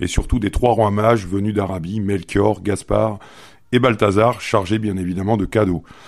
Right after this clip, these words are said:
En Espagne, par exemple, elle reste une fête majeure et particulièrement attendue par les enfants, puisque malgré la concurrence devenue internationale du Père Noël, ce sont les rois mages qui apportent encore les cadeaux et les jouets aux enfants.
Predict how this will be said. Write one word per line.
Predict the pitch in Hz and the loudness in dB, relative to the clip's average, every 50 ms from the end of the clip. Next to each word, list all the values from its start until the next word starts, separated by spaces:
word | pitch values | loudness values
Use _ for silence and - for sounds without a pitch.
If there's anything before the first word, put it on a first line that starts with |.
| - - - - - - - _ _ _ _ _ _ - | -20 -20 -20 -20 -20 -20 -20 _ _ _ _ _ _ 2
En | 113 120 | 4 4
Espagne, | 127 117 - 147 143 139 127 110 | 4 4 4 2 4 4 4 2
par | - - 107 107 | 2 4 4 4
exemple, | 107 101 101 120 110 110 98 - 95 101 98 98 104 - - | 4 2 2 2 2 2 0 -2 -2 -2 0 0 -2 -2 -2
elle | 110 107 | -2 0
reste | 104 113 120 110 - - | 0 0 0 -2 -2 -4
une | 113 101 98 95 | -4 -2 -2 -2
fête | 90 - - 117 110 - 104 | -4 -4 -2 -4 -2 -2 0
majeure | 107 117 117 107 104 123 135 139 123 | 2 2 2 4 4 4 4 4 2
et | |
particulièrement | 107 - 113 - - 107 104 110 117 107 107 113 113 | 0 -2 -4 -6 -6 -6 -2 0 0 0 2 2 2
attendue | 107 101 113 107 107 110 107 | 2 2 0 -2 -2 -2 0
par | 107 101 | 0 0
les | 104 98 101 | 0 2 0
enfants, | 101 92 - 139 143 | -2 -2 -2 -2 -2
puisque | - - 92 - - 101 | -4 -6 -12 -8 -4 -2
malgré | 92 98 110 127 127 117 110 110 117 117 107 101 107 - - | 0 2 2 2 2 2 2 2 2 0 0 -2 -8 -14 -14
la | - 92 | -14 -10
concurrence | - - 107 98 - 110 101 107 107 92 85 | -6 -6 -6 -4 -4 -2 -2 -2 -2 -2 -2
devenue | 104 98 95 98 104 104 101 | -4 -2 -2 0 0 0 0
internationale | 107 107 - 113 107 107 104 - 104 104 104 98 90 | -2 -2 -2 -2 -2 -2 -4 -4 -4 -4 -4 -4 -6
du | 90 | -8
Père | - 92 87 87 | -8 -6 -6 -6
Noël, | 92 92 92 98 110 117 120 117 - - - - - - - - - | -4 -4 -4 -2 -2 -4 -4 -6 -10 -16 -20 -20 -20 -20 -20 -20 -14
ce | - - - | -8 -6 -6
sont | - - 113 113 | -4 -2 0 0
les | 107 95 | 0 0
rois | 82 - 92 104 107 | -2 -2 0 0 0
mages | 104 107 110 117 - - | 2 0 0 -2 -4 -6
qui | - 92 | -8 -8
apportent | 90 87 - 110 110 - - | -6 -4 -4 -4 -4 -4 -4
encore | 98 92 - - 113 113 101 | -6 -4 0 0 0 0 0
les | 90 | -2
cadeaux | 82 - 98 92 98 104 110 104 | -2 -4 -2 0 0 0 0 0
et | |
les | 92 90 87 | 0 -2 -4
jouets | 76 85 95 104 113 - - | -4 -2 -2 -2 -2 -4 -4
aux | - 120 117 98 104 | -2 -2 0 0 0
enfants. | 98 92 - - - - | -2 -4 -6 -8 -10 -10